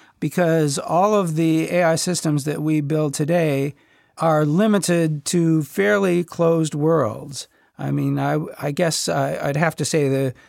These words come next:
Google search engine is much more open, but it, but it has a fallback, which is to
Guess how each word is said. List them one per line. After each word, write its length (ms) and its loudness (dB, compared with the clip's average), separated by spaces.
Google 460 2
search 320 -2
engine 380 2
is 180 0
much 240 0
more 160 -2
open, 400 0
but 140 -2
it, 160 -2
but 140 2
it 40 2
has 200 2
a 40 2
fallback, 720 2
which 200 -2
is 260 0
to 420 0